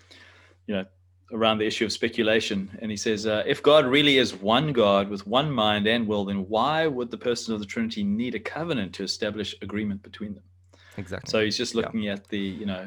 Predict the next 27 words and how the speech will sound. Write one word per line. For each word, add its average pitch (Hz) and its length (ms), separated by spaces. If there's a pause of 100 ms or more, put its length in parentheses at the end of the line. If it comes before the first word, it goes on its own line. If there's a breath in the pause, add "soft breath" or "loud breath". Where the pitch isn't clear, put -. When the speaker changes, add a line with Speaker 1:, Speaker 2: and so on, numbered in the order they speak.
Speaker 1:
if - 140
you 117 60
believe 113 220
in 107 60
the 101 80
Trinity 123 440
and 101 80
the 95 60
one 107 240
will 117 140
of 110 100
the 113 60
Trinity, 117 600
then 98 280
Speaker 2:
Mm-hmm. 113 200 (180)
Speaker 1:
maybe 120 240
that 110 140
would 110 120
even 104 200
be 98 80
an 98 60
argument 101 380
against 117 360
the 120 80
covenant 101 340
of 92 80
redemption. - 380